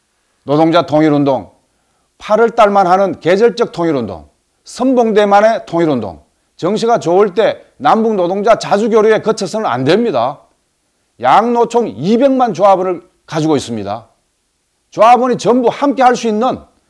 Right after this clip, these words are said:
일상적이고 대중적인 자주평화 통일운동, 한반도 평화와 남북 철도 연결 운동 같은 이런 대중적이고 일상적인 운동을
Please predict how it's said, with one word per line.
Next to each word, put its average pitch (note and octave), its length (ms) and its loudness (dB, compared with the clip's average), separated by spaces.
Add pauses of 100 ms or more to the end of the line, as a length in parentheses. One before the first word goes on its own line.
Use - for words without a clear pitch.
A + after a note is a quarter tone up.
(240)
일상적이고 A#3+ 760 -2
대중적인 G3 840 0 (400)
자주평화 G#3 520 0
통일운동, F3+ 680 -2 (1160)
한반도 E3 520 0
평화와 D3 580 2 (220)
남북 F#3+ 400 -2
철도 A3+ 380 -2
연결 A3 280 2
운동 G#3 300 0
같은 G#3 420 -2 (720)
이런 A#3+ 420 0
대중적이고 A#3+ 680 0
일상적인 A#3+ 580 -2
운동을 A3 580 0